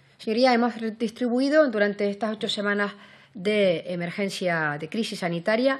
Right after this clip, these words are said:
noventa y seis millones de unidades de material sanitario entre todas las comunidades autónomas. Para que se hagan una idea, este es el dato que les quería subrayar, noventa y seis millones material de distinto tipo.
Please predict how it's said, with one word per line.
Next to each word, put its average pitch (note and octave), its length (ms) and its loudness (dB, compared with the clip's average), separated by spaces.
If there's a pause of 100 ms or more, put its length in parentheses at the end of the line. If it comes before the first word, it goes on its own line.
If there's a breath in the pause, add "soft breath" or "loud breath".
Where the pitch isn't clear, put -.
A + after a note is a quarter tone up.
noventa G#3 400 0
y G3+ 40 -4
seis B3+ 280 0
millones A#3+ 440 0
de G#3 60 -4
unidades A3+ 480 0 (360 loud breath)
de G3 80 0
material F#3+ 480 2
sanitario G#3 680 0 (240 loud breath)
entre G#3 300 0
todas G#3+ 200 2
las G3+ 120 -2
comunidades D#3+ 580 -6
autónomas. - 460 -16 (960 soft breath)
Para G#3 180 4
que G#3 80 0
se A#3+ 140 2
hagan C4+ 200 6
una B3 160 4
idea, D#4 360 8
este A3+ 160 -4
es G#3+ 80 0
el G#3 80 -4
dato G3+ 220 0
que F#3+ 80 -4
les F3 120 -4
quería F3+ 300 -4
subrayar, B3+ 560 2 (240 loud breath)
noventa G3+ 400 0
y G#3 60 -2
seis C4+ 340 0
millones A#3+ 480 0
material F#3+ 400 0
de F3+ 60 0
distinto F3+ 440 -4
tipo. C4 320 -4